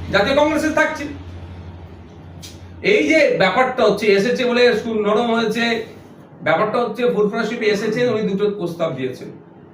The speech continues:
আপনাদেরকে একটা ক্লিয়ার করে রাখি আপনাদের মাধ্যমে, একটা বাজে ফুরফুরা শরীফ সম্পর্কে বার্তা ছড়ানো হচ্ছে, এটা আমি আপনাদের মিডিয়া মা-, আপনাদের মাধ্যমে সেই বার্তার আমি বিরোধিতা করছি।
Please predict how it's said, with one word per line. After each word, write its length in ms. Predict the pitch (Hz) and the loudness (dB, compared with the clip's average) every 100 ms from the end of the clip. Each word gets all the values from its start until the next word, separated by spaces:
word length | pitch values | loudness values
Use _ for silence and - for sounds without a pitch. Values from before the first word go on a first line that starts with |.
| - | -18
আপনাদেরকে 320 | - 185 196 220 | -4 0 2 2
একটা 160 | 220 | 0
ক্লিয়ার 560 | 220 - 180 220 254 277 | -4 -6 -8 0 2 4
করে 200 | 285 285 | 4 4
রাখি 200 | 277 262 | 4 2
আপনাদের 320 | 226 226 208 | 2 0 2
মাধ্যমে, 420 | 175 139 131 120 - - - - - - - | 0 0 -4 -6 -12 -20 -20 -20 -20 -20 -8
একটা 140 | - 214 | 0 0
বাজে 840 | 180 214 247 254 277 277 240 - - - | 2 0 0 0 2 2 -2 -8 -16 -12
ফুরফুরা 340 | 240 240 277 269 | -4 -2 2 2
শরীফ 220 | 269 233 | 0 -4
সম্পর্কে 400 | 247 240 254 247 | 0 2 2 2
বার্তা 440 | 208 214 240 240 - | 2 0 2 0 2
ছড়ানো 260 | 226 262 254 | 2 4 4
হচ্ছে, 280 | 240 - | 2 2
এটা 360 | 220 226 196 - - - - - - - | 2 4 2 -4 -12 -20 -20 -20 -20 -10
আমি 180 | 175 208 | 0 4
আপনাদের 400 | 214 240 240 214 | 4 4 4 4
মিডিয়া 260 | 214 226 185 | 4 0 0
মা-, 380 | 180 165 151 | 0 0 0
আপনাদের 360 | 175 220 214 208 | 0 2 4 4
মাধ্যমে 360 | 202 190 233 220 | 4 2 2 2
সেই 200 | - 165 | 2 2
বার্তার 360 | 170 185 196 | 2 2 0
আমি 140 | 190 175 | 2 2
বিরোধিতা 320 | 185 196 180 | 2 2 0
করছি। 340 | 147 143 - | -2 -6 -10